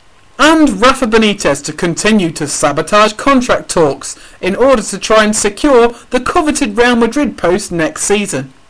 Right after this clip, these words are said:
Rafa's demands, which are becoming ever more ludicrous, have failed to deter the Liverpool owners thus far,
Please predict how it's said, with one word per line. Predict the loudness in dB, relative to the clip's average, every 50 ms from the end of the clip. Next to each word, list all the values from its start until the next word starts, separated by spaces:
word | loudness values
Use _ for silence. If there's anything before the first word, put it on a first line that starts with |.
| _ _ _ _ _ _ _ 0
Rafa's | 2 2 2 2 0 -2 -2 0
demands, | 2 2 4 4 4 4 4 2 -2 -4 -4 -4
which | -4 -4 -4 -4
are | -6
becoming | -6 -4 -2 -2 0 0 -2 -4 -4 -2
ever | 0 0 0 2 0 0
more | 0 0 2 2
ludicrous, | 2 2 2 2 0 -2 -2 -2 -4 -4 -4 -6 -12 -16 -20 -20 -20 -4
have | -2 -2 -2 -2
failed | 0 2 4 4 6 6 4 4 2 -4
to | -8
deter | -8 -10 -10 -6 -2 2 4 4 4
the | 4 2 0
Liverpool | 2 2 0 0 -2 -4 -2 -2 -2 -2 -2
owners | -2 -2 0 0 -2 -4 -6
thus | -4 -4 -4 -4 -4 -8
far, | -4 0 2 2 4 2 0 -2 -6